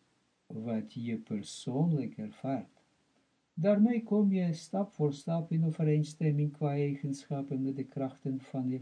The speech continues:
wortel. Ongemakken voelen wij alleen wanneer wij nog niet overeenstemmen met de wetten van het heelal en steeds egoïstisch willen ontvangen.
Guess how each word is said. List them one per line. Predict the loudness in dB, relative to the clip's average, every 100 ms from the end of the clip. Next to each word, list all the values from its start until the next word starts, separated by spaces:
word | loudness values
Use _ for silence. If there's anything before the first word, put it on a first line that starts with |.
| -4
wortel. | -4 -4 -6 -10 -12 _ _ _ _ _ _ _ _ _ _ _ 0
Ongemakken | 4 4 4 2 2 0 0 2 0
voelen | -4 -2 2 4 4
wij | 2 0 2 0 -2
alleen | -2 2 2 2 2
wanneer | 0 0 0 0
wij | 0 0 2 2
nog | 2 0 -2
niet | -4 0 0 -2
overeenstemmen | -2 0 0 0 -6 -12 -10 -6 -4 -4 -8 _ _ _ _ -6
met | -2 0
de | -2
wetten | -2 -4 -2 -6
van | -4 -4
het | -4 -4
heelal | -4 -2 -2 0 -2 -4
en | -6 -8
steeds | -8 -6 -6 -6 -6
egoïstisch | -4 0 2 2 2 -4 -4 -4
willen | -2 0 2
ontvangen. | 2 0 -2 -2 -2 -4